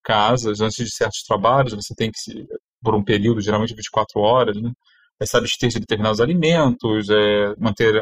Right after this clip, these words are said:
abstinência sexual, ou seja, você tem que manter toda um,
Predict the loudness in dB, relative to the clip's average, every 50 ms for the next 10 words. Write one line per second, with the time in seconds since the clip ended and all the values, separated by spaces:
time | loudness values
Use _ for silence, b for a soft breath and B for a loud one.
0 | 0 0 -4 -4 -6 -8 -6 -4 -2 -2 -2 -4 -4 -8 -8 -6 -6 -8 -6 -4
1 | 0 2 4 4 6 6 6 6 6 4 4 2 -2 -2 -4 -4 -2 -2 -6 -8
2 | _ _ _ _ _ _ -12 -8 -2 0 0 2 2 2 4 4 2 2 2 2
3 | 4 4 4 4 2 0 -2